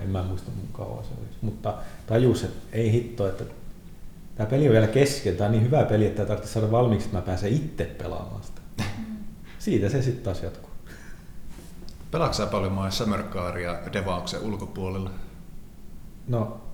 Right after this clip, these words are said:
Speaker 1: ei mulla oikeastaan oo aikaa Devauksen ulkopuolella, mut kyllä mä aina yritän sitä omaa seiviä jatkaa siinä sitten, kun on aikaa.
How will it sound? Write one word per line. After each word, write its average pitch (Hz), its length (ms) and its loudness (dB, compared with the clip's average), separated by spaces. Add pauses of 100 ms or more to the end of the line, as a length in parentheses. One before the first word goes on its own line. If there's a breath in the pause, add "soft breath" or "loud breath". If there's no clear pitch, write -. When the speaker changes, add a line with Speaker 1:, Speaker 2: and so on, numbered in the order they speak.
(160)
Speaker 1:
ei 113 120 2
mulla 107 200 6
oikeastaan 110 440 4
oo 120 240 8
aikaa 95 400 0
Devauksen 95 460 -4
ulkopuolella, 92 580 -4
mut 90 140 -4
kyllä 107 220 2
mä 95 180 2
aina 101 140 4
yritän 98 340 2
sitä 95 200 0
omaa 95 200 2
seiviä 90 400 -2
jatkaa - 280 -6
siinä - 320 -8
sitten, - 220 -10
kun 101 160 -6
on 95 220 -2
aikaa. 101 300 -8